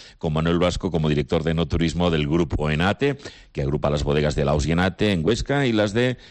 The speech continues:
eh, Moradas de San Martín en Madrid también, porque es otra buena actividad a poder realizar, venir al Pirineo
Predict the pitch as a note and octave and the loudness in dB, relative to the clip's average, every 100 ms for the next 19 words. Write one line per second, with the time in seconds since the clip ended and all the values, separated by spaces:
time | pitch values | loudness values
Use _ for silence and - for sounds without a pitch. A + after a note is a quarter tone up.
0 | - - C#2+ C#2 C#2 D#2+ D2+ D#2 D#2 E2+ | -10 -4 -2 0 0 2 2 0 0 0
1 | - D#2+ D#2+ D#2 F2 F2 E2+ - D#2 D#2 | 0 0 0 0 0 0 0 -2 0 0
2 | E2 F2+ E2+ F2 A2 A#2 - - C#2+ C#2+ | 2 2 2 0 0 -4 -14 -12 -8 -4
3 | F2+ D#2+ D2+ G#2+ A2+ E2 D#2+ D#2+ D#2+ E2 | -4 -2 0 2 2 0 -2 -2 0 0
4 | D#2+ D#2+ E2+ D#2+ D2+ F#2 F#2+ C#2+ D#2+ D#2+ | 0 2 0 0 0 0 -2 -2 0 0
5 | D#2 F2 E2 D#2 F2+ G2+ | 0 0 0 2 2 0